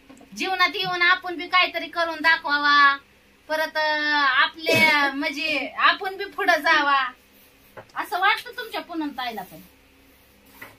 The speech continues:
आणि त्याच्यात तुमचा support भेटतो ना भावांनो, बहिणींनो, भारी वाटतं जीवाला बरं का.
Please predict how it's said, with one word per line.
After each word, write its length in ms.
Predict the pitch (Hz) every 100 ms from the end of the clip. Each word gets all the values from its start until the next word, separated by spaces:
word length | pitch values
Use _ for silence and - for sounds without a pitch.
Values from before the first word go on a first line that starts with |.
| _ _ _ - - - - - _ _ _ - _ - _
आणि 180 | 220 277
त्याच्यात 280 | 359 359 381 -
तुमचा 260 | 427 403 370
support 380 | 453 427 392
भेटतो 360 | 370 453 453 415
ना 120 | 403
भावांनो, 420 | 359 415 349 330
बहिणींनो, 480 | 311 381 349 302 294 320 - _ _ _ _
भारी 300 | 320 381 392
वाटतं 320 | 403 392 349
जीवाला 400 | 277 392 285 254
बरं 160 | 277 -
का. 160 | 226